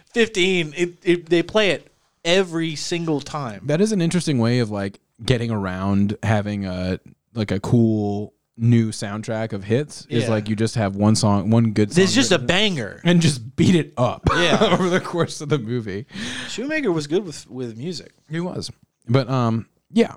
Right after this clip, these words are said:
Speaker 2: so, but when Sam sees Michael start changing into a vampire, we get the,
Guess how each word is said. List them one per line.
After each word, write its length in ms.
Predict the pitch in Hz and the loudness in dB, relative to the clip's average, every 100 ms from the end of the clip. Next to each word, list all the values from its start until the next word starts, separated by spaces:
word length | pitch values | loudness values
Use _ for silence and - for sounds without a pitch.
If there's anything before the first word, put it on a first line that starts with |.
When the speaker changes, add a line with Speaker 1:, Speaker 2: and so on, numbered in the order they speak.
| - | -2
Speaker 2:
so, 300 | - 147 143 | 2 2 0
but 400 | - 139 139 139 143 | 0 2 2 2 2
when 340 | 139 139 131 | 2 2 -4
Sam 300 | - 165 156 | -2 0 0
sees 260 | - 147 120 | -2 -2 0
Michael 340 | 120 113 110 | -2 0 -2
start 240 | 104 110 95 | 0 -2 0
changing 300 | 110 104 101 | 0 2 2
into 280 | 101 104 | 2 2
a 20 | 98 | 2
vampire, 420 | 95 98 98 98 | 2 2 2 2
we 100 | 98 | 2
get 300 | 98 90 - | 0 -2 -2
the, 300 | 104 95 | -2 -2